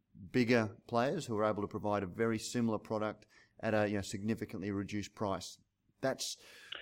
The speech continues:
one of the things that I see, uh, going to impact on a lot of the small brewers that are springing up.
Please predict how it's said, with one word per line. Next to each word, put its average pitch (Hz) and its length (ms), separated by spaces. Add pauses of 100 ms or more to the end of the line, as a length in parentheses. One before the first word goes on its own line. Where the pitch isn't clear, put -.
(300)
one 117 180
of 104 80
the - 40
things 107 180
that 107 100
I 117 120
see, 104 360
uh, 98 240
going 95 220
to 92 100
impact 95 380
on 92 320
a 98 60
lot 98 140
of 85 60
the 90 60
small 101 240
brewers 107 360
that 104 100
are 107 60
springing 90 380
up. 87 160